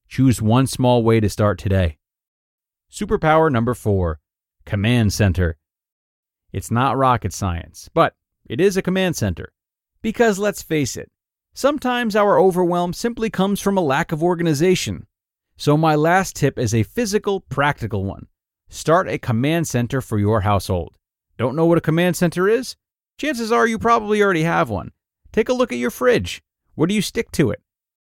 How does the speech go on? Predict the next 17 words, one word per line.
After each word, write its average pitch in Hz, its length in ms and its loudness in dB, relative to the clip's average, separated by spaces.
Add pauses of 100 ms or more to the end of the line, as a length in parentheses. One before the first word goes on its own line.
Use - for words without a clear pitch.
(480)
A 127 40 -6
good 196 240 2
command 175 420 -2
center 139 320 -2
should 123 220 -2
have 131 240 -2
the 123 80 -4
following 113 520 0
elements: 104 560 -4 (360)
an 104 160 -2
up-to-date 143 440 0
calendar, 127 600 0 (300)
a - 80 -8
place 123 320 2
for 123 160 -2
school 110 360 0
notices, 151 680 0